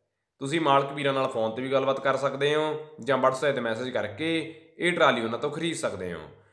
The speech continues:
Thank you ਵੀਰੇ। ਮਹਿੰਦਰਾ ਦੋ ਸੌ ਪਝੱਤਰ ਡੀ ਆਈ ਟਰੈਕਟਰ ਦਿਖਾ ਰਹੇ ਹਾਂ ਜੀ ਆਪਾਂ ਤੁਹਾਨੂੰ। ਉੱਨੀ ਸੌ ਸਤਾਨਵੇਂ ਮਾਡਲ ਟਰੈਕਟਰ ਹੈ ਤੇ ਟਰੈਕਟਰ ਦਾ ਜੋ area ਹੈ ਉਹ ਗੁਰਦਾਸਪੁਰ area ਹੈ ਜਿੱਥੇ ਟਰੈਕਟਰ ਖੜ੍ਹਾ ਹੈ।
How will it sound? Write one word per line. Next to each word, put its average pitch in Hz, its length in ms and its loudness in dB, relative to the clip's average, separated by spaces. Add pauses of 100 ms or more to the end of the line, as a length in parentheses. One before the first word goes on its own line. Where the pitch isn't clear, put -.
(220)
Thank 170 340 0
you 110 80 -2
ਵੀਰੇ। 85 240 -6 (1900)
ਮਹਿੰਦਰਾ 156 380 6
ਦੋ 151 140 4
ਸੌ 151 120 2
ਪਝੱਤਰ 165 340 2
ਡੀ 131 200 -2
ਆਈ 131 100 4
ਟਰੈਕਟਰ 143 340 -2
ਦਿਖਾ 147 280 4
ਰਹੇ 127 120 4
ਹਾਂ 156 80 2
ਜੀ 156 80 -2
ਆਪਾਂ 151 220 4
ਤੁਹਾਨੂੰ। 151 440 2 (360)
ਉੱਨੀ 139 220 -2
ਸੌ 147 160 2
ਸਤਾਨਵੇਂ 131 380 2
ਮਾਡਲ 139 360 6
ਟਰੈਕਟਰ 127 300 -2
ਹੈ 156 580 2
ਤੇ 147 80 -4
ਟਰੈਕਟਰ 151 320 0
ਦਾ 165 120 6
ਜੋ 160 200 0
area 131 360 4
ਹੈ 147 320 0
ਉਹ 165 100 -2
ਗੁਰਦਾਸਪੁਰ 123 600 0
area 127 360 2
ਹੈ 147 280 2
ਜਿੱਥੇ 139 260 -2
ਟਰੈਕਟਰ 113 320 -2
ਖੜ੍ਹਾ 101 220 -4
ਹੈ। - 400 -10